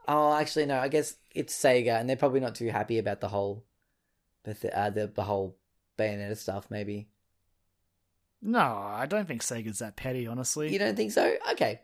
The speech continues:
Speaker 1: good. Well, then,
Speaker 2: No,
Speaker 1: I think,
Speaker 2: no,
Speaker 1: I,
Speaker 2: no.
Speaker 1: I think maybe that it, seeing,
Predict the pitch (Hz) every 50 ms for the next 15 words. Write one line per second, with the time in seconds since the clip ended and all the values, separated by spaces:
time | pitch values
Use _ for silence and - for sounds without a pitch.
0 | _ - - 180 175 214 240 247 254 254 247 247 262 220 214 254 - 269 233 196
1 | - - 220 - - - 226 220 - 208 180 165 165 165 165 170 165 156 160 160
2 | 156 - - _ _ 127 - - - - _ - - - - - _ _ - -
3 | - - 143 143 151 156 156 156 156 143 123